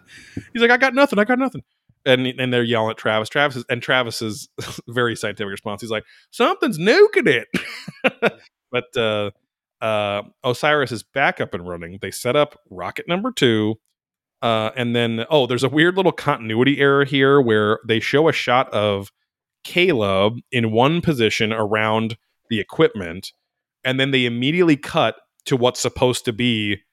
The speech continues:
'cause the sound is going o-, the same sound is going over the two shots. He has his hat off in the first shot, and his bald hair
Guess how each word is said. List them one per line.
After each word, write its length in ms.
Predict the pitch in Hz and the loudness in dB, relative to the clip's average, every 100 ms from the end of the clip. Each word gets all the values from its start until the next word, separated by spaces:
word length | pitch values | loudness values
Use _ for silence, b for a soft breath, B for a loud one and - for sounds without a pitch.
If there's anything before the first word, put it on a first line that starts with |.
| _ | _
'cause 120 | - 117 | -4 -2
the 80 | |
sound 360 | 117 185 214 139 | 0 2 2 2
is 80 | 117 | 0
going 260 | 117 117 | 0 0
o-, 80 | 113 | -2
the 80 | 113 | -4
same 280 | - 180 160 | 0 2 2
sound 320 | - 160 131 | 2 2 2
is 80 | 110 | 0
going 200 | 113 110 | -2 -2
over 160 | 107 | -4
the 120 | 101 98 | -4 -8
two 240 | - 107 | -10 -10
shots. 340 | - 104 120 _ _ _ _ _ | -6 -4 -4 _ _ _ _ _
He 220 | 143 127 | -6 -4
has 180 | 131 123 | -2 -4
his 100 | 117 | -6
hat 300 | - 151 202 | -4 -4 -2
off 380 | 151 151 107 113 | 0 2 2 0
in 100 | 117 | -6
the 80 | 110 | -8
first 300 | - 131 - | -4 -4 -4
shot, 260 | 117 101 - | -4 -4 -6
and 100 | 104 | -10
his 300 | - 175 240 | -4 -2 -2
bald 400 | - 107 110 131 | -4 2 2 2
hair 480 | 98 98 101 135 | -2 -2 2 2